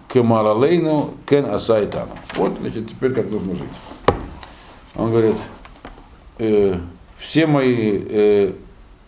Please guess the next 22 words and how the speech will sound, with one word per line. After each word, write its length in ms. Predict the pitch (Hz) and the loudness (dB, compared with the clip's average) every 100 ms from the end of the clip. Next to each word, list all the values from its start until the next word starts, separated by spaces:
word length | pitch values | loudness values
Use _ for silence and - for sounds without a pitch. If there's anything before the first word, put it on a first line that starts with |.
| - - - - - | -20 -20 -20 -20 -4
заповеди 520 | 104 139 120 113 95 | 0 0 0 -2 -2
и 40 | |
законы, 520 | 95 107 - 143 107 95 | 0 0 2 2 2 -2
которые 420 | 98 110 107 98 | -2 2 2 4
я 120 | 98 | 2
вам 140 | 98 | 2
приказал 540 | 92 92 98 95 92 92 | -2 -2 0 2 2 0
выполнять 540 | 90 87 82 104 113 - - - - - | 0 -2 -2 -4 -6 -14 -20 -20 -20 -12
через 380 | - 131 120 107 | 0 0 2 -2
пророков, 520 | - 117 123 95 87 - - - - - | 2 2 2 0 -6 -6 -16 -20 -20 -8
через 280 | 104 113 110 | 0 0 2
своих 340 | 98 110 104 | 0 0 0
слуг 240 | - 123 - | 0 -2 2
пророков, 580 | 101 98 82 127 135 - - - - - - | 0 0 0 -2 -4 -8 -20 -20 -20 -20 -10
они 160 | - 143 | 0 2
же 80 | 165 | 4
говорят, 200 | 160 147 | 2 2
вот 120 | 143 | -2
все 260 | - - 175 | 0 2 2
вас, 320 | 156 - - | 2 0 2
э, 580 | 131 127 123 120 117 107 - - - - - - | 4 6 4 4 2 0 -6 -18 -20 -20 -20 -10
э, 220 | 110 104 | -2 0